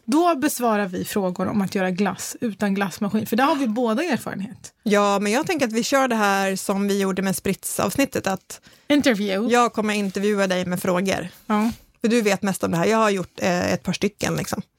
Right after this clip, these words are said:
Speaker 2: Men, eh, jag har absolut inte skrivit en bok på ämnet. Så att
Speaker 1: Nej.
Speaker 2: säga.
Speaker 1: <laughs>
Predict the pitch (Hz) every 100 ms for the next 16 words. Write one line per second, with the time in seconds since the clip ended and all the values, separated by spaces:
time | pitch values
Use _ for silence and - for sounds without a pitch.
0 | _ _ _ _ 202 190 185 180 175 180
1 | 190 190 202 196 208 185 190 175 202 190
2 | 196 208 226 - 247 233 214 208 - -
3 | 214 254 294 262 240 262 294